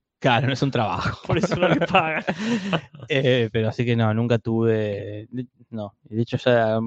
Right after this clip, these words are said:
Speaker 1: una época me empecé a quedar solo en casa.
Speaker 2: Claro. No, ya cuando ya tuve mis otras dos hermanas, que ya tenía yo once años, ya ahí nos cuidábamos entre nosotros.
Speaker 1: Se cuidaban entre ustedes.
Speaker 2: Ahí ya era cuestión de quedarse. Pero bueno, un día a la semana era menemista.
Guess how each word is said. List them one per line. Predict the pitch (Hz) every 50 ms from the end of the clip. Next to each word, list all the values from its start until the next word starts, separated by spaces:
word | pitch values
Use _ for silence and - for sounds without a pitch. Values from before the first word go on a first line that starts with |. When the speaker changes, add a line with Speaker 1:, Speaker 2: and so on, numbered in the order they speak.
| 117 120
Speaker 1:
una | 117 113 113 117 120 120 131
época | 143 147 151 135
me | 117
empecé | 107 95 - -
a | 104
quedar | 113 110 107
solo | - - - 117 113 110
en | 107
casa. | - 117 107 - - - - - _ _ _ _ _ _ _ _ _ _ _ _ _ _ _ _
Speaker 2:
Claro. | - 156 139 123 113 110 - _ _ _ _ _ _ _ _ _ _ _ -
No, | 165 139
ya | 120 156 156
cuando | - 165 151 143 127
ya | - 175 170
tuve | 170 185 170 151
mis | 143 143 151
otras | 185 185 190 180
dos | 190 185 165
hermanas, | 208 214 214 208 190 185 196 214 214
que | 160 139
ya | 131 143
tenía | 147 147 147 151 147 143
yo | 131 131 135 -
once | - 160 175 175 170 - 190 180
años, | 170 170 165 180 208 233 - - - - - - 175 -
ya | - - 180 180
ahí | 175 170 190 233 226 - _
nos | 170 170 180 170 151 -
cuidábamos | - 175 170 190 165 175 180 185 196 180 - -
entre | 139 135 139
nosotros. | 127 123 - - - 127 113
Speaker 1:
Se | 123
cuidaban | 120 120 117 113
entre | 110 101 107
ustedes. | 101 - 95 90 90 - -
Speaker 2:
Ahí | 139 139 147 160
ya | 160 - 170 160
era | 165 151
cuestión | 139 139 - - 147 143
de | 139 127
quedarse. | - 131 123 120 - - 147 143
Pero | - 214 240 233
bueno, | 196 170 139 131 127 117 - _ _ _ _ _ _ _ -
un | 254 247 240 226 220
día | 226 220 196
a | 180
la | 165 156
semana | - 175 170 196 208 208
era | 180 165
menemista. | 147 147 139 139 131 123 113 - - - -